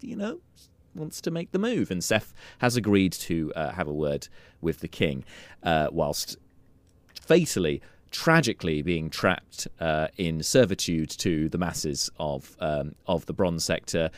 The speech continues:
ladling soup for everyone, uh, for the next couple of hours. So while the rest of the party has, uh, will be resting for an hour, Seth is mucking in at the soup kitchen. But meanwhile,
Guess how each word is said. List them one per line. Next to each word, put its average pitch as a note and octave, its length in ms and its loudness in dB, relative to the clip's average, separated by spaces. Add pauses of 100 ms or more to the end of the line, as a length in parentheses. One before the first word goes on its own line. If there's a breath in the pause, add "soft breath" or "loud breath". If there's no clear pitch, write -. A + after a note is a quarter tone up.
(160 loud breath)
ladling E2 600 0
soup - 340 -4 (100)
for - 160 -6
everyone, C2 520 -10 (100)
uh, - 100 -10
for - 120 -16
the C#2+ 80 -10
next - 160 -12
couple - 260 -6
of C#2+ 60 -6
hours. C2+ 400 -6 (320 loud breath)
So - 100 -2
while G#2 160 8
the G#2 80 4
rest D#3+ 220 4
of C#3 40 -2
the B2 60 0
party G#2+ 380 2
has, F2+ 240 0
uh, D#2+ 340 0 (180)
will F#2+ 140 0
be F2 120 2
resting F#2 420 2
for F2 160 -2
an E2+ 80 0
hour, E2+ 260 2
Seth - 420 0
is G2 220 0
mucking G2+ 360 0
in F#2+ 220 0
at F2+ 260 -4
the E2+ 60 -10
soup - 300 -4
kitchen. - 320 -6
But F#2 120 -2
meanwhile, C3 600 0